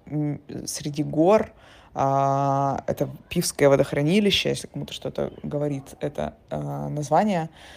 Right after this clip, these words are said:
кто, может быть, был в Черногории. В общем, ужасно красиво, невероятная природа, потрясающий отдых. Мы прям почувствовали себя в отпуске.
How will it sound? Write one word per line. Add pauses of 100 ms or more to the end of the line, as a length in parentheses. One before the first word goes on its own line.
(360)
кто,
может
быть,
был
в
Черногории.
В
общем, (240)
ужасно
красиво, (220)
невероятная
природа, (460)
потрясающий
отдых.
Мы
прям
почувствовали
себя
в
отпуске.